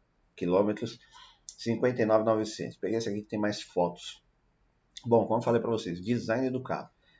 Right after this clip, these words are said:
Cara, eu acho lindo. A Subaru acertou demais no design dele.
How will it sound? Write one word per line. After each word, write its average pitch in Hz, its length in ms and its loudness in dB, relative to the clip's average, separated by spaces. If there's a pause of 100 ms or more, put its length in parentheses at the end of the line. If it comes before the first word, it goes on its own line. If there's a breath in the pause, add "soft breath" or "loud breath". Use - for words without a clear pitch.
Cara, 107 280 0
eu 104 140 2
acho - 300 -2
lindo. 101 400 0
A 76 40 -6
Subaru 98 400 -2
acertou 107 320 -2
demais 110 580 0
no 104 80 -4
design 87 340 -2
dele. 85 360 -4